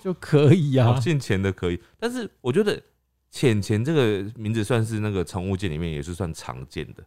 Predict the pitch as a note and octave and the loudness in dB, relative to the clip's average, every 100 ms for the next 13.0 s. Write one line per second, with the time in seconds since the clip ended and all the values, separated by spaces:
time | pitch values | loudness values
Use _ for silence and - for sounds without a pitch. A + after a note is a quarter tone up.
0 | _ _ _ _ _ C3+ D3+ B3+ F3+ F3 | _ _ _ _ _ 0 4 6 6 4
1 | F#3 B2+ D3 E3 F#3+ B2+ G#2 - F#2+ G2 | 4 4 4 4 2 2 -2 -4 -6 -6
2 | B2 G2 C3+ G#3 G#3+ A3+ F3+ - - C3 | -6 -8 -6 -2 0 0 -4 -8 -2 0
3 | A#2+ G#3 D#3+ F3 F3 A2+ G#2+ B2 G#3 F#3 | 2 4 4 4 2 2 0 0 -2 -2
4 | A#2+ A#2+ F3 F3+ A#2+ F#2+ F#2+ G2 A2 - | -2 0 2 4 2 2 -2 -6 -8 -10
5 | - _ _ - F#3+ F#3 F3 E3+ E3 C3+ | -14 _ _ 0 2 2 2 2 2 0
6 | - G#2+ A2+ C#3 A2+ G2 G2 G2+ - G2+ | 2 0 0 0 -2 -2 -4 -4 -6 -4
7 | A#2 G#2+ - - F2+ F#2 - - _ _ | -2 -4 -6 -12 -12 -12 -14 -18 _ _
8 | _ F#2 E2+ G2 C3 A#3+ - F2 F#2 A#2+ | _ -12 0 0 2 0 0 2 2 0
9 | B2 B2 C3 B2 A2+ A2+ - _ _ _ | -4 -2 0 2 0 -4 -12 _ _ _
10 | F3 B2 C3 A2 G2+ A#2+ G#2 _ - G2+ | 2 4 4 2 2 0 -2 _ 2 2
11 | G2+ F2+ B1 G1+ G1+ - B2 A2 G#2+ G#2 | 4 0 -6 -12 -14 -4 0 2 0 2
12 | G2+ G2 - G#2 G2 F#2+ D#2 D#2+ D2+ D2 | 2 2 2 4 6 4 4 0 -2 -6